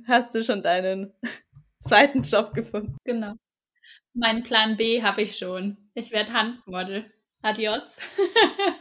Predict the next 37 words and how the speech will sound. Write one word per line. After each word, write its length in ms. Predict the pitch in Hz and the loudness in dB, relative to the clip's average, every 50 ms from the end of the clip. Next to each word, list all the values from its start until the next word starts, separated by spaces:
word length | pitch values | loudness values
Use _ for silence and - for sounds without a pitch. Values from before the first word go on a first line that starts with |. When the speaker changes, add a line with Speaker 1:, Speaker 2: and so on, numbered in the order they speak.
| _ _ _ _ _ _ _ _ _ | _ _ _ _ _ _ _ _ _
Speaker 1:
Aber 200 | - 240 247 269 | 0 2 2 2
Flora, 340 | 285 - 285 285 320 339 302 | 2 2 2 4 4 4 2
das 140 | 254 247 - | 0 -2 -2
würde 180 | 254 277 269 277 | -4 -2 -2 -2
mich 160 | 277 277 - | -2 0 0
auch 120 | 247 262 | 0 0
bei 100 | 269 262 | 0 -2
dir 140 | 247 269 277 | 0 0 0
interessieren, 480 | 277 277 - 220 214 - - 220 220 220 | 0 0 -2 -8 -10 -8 -8 -6 -4 -2
weil 140 | 214 214 | -2 -2
du 40 | 214 | -2
bist 220 | 220 262 294 285 - | -2 -6 -6 -4 -4
ja 160 | 233 196 - | -4 -4 -2
eben 220 | 202 220 226 208 | -4 -6 -8 -8
auch 420 | - - 185 202 240 339 359 - - | -4 -2 0 0 0 0 -2 -6 -8
bei 80 | - | -6
uns 240 | 208 233 233 254 247 | -6 -6 -6 -6 -6
im 100 | 247 226 | -6 -6
Dramaturgie-Studiengang, 1400 | 220 196 214 220 220 214 - 233 220 - 226 247 330 370 - - - 277 254 277 277 277 262 262 247 277 294 302 | -6 -6 -6 -6 -6 -8 -8 -10 -8 -6 -6 -4 -4 -4 -6 -8 -10 -8 -6 -4 -4 -4 -2 -2 -2 0 -2 -2
hast 220 | 269 254 254 247 - | -4 -4 -6 -8 -12
aber 180 | - 202 220 | -10 -10 -10
bewusst 380 | 214 226 226 214 269 311 302 - | -10 -10 -8 -6 -6 -6 -6 -8
gesagt, 320 | 254 220 220 240 247 - | -6 -2 -2 -2 -2 -4
du 20 | 233 | -8
möchtest 400 | 220 226 262 262 247 240 240 - | -6 -6 -8 -8 -10 -12 -10 -8
eben 240 | - 220 247 254 247 | -8 -8 -6 -6 -6
in 100 | 226 226 | -8 -8
diese 220 | 226 233 208 208 | -8 -8 -8 -8
Richtung 320 | 208 247 233 226 214 214 | -8 -8 -8 -8 -10 -12
Presse 480 | 214 - 226 226 285 285 - - 269 262 | -10 -6 -4 -4 -4 -4 -6 -6 -6 -6
und 160 | 240 226 220 | -6 -6 -8
Marketing 560 | 202 196 220 262 269 285 269 - 269 262 254 | -8 -6 -6 -6 -6 -6 -6 -4 -4 -2 -2
und 120 | 240 226 226 | -4 -6 -8
diesen 220 | 247 262 254 226 | -8 -8 -10 -10
Bereich 360 | 180 170 185 185 185 208 226 | -8 -6 -6 -4 -6 -6 -6
bei 80 | - 214 | -10 -12
Uwe 400 | - 202 202 202 214 202 202 202 | -12 -12 -8 -4 -4 -4 -4 -4